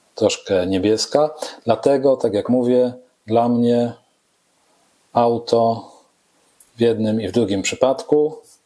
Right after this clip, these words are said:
i zdaje to, e, egzamin. Przechodząc już do takich, e, rzeczy konkretnych, czyli na przykład,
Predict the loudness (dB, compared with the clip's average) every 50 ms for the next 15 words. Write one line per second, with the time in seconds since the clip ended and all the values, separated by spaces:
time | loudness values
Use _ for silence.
0 | -12 -4 0 0 2 2 2 0 -4 -8 -18 _ _ -2 0 2 2 2 2 2
1 | 2 2 0 0 2 2 2 2 2 -2 -4 -12 -16 -16 -16 -16 -10 -6 -2 0
2 | 0 0 -2 -2 -2 -2 0 0 2 0 0 0 -2 -6 -8 -10 -14 -18 _ _
3 | _ _ _ _ _ -20 -20 -10 -6 -6 -6 -6 -8 -14 -10 -6 -2 0 0 0
4 | 0 0 0 0 2 2 2 2 2 0 -2 0 -2 -2 -2 -4 -2 0 2 4
5 | 4 2 2 0 0 0 -2 -2 -2 -2 -2 0 0 0 0 0 -2 -4 -2 0
6 | 0 0 0 0 0 -2 -4 -4 -2 0 0 0 -2 -6